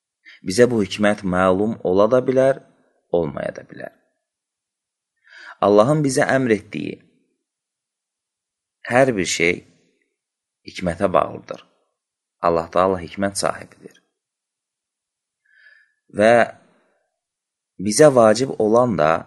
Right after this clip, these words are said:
onun əmrlərinə, əmrlərini yerinə yetirmək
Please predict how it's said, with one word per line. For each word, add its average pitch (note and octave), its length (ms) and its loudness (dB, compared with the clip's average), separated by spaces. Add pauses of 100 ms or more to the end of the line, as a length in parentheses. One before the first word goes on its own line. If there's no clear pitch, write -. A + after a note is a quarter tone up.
(760)
onun G#2+ 260 0
əmrlərinə, F#2+ 720 0 (320)
əmrlərini G2 600 0
yerinə G#2 320 2
yetirmək - 560 -6